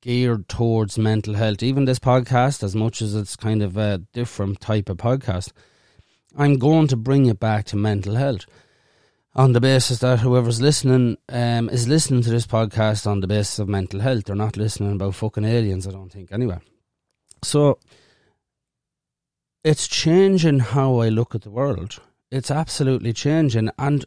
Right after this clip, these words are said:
one thing that I have learned is this, is I'm actually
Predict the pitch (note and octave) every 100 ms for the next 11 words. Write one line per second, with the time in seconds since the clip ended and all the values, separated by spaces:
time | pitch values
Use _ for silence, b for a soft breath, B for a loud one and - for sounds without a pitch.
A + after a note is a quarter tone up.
0 | - C3+ D#3+ F3+ D3+ D3+ C#3 A#2+ A#2 A2+
1 | C3+ C#3 A2 C3 D3 A2+ A2 A2 C#3 C3+
2 | - A#2+ G#2+ A#2 - B2+ C3 D3 - C3
3 | A2